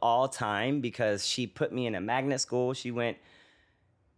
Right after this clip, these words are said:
against the board of education to get me in these schools, 'cause where I grew up, th-, I wouldn't have been in a magnet school.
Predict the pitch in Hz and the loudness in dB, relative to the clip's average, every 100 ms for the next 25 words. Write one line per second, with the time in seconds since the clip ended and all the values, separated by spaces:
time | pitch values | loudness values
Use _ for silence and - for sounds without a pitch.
0 | - 117 107 135 - 113 92 117 127 123 | 0 0 2 2 2 2 4 6 6 4
1 | 120 113 110 120 123 135 127 113 113 117 | 2 0 0 2 4 2 2 0 0 0
2 | 113 113 110 104 - 113 113 117 107 113 | -2 0 0 0 2 2 2 -2 0 2
3 | 104 98 104 107 - 92 95 101 98 95 | 2 4 4 4 0 -2 0 2 2 2
4 | 104 98 90 98 101 92 92 92 92 69 | 2 2 0 0 2 2 0 0 -2 -4
5 | - 87 71 | -4 -4 -4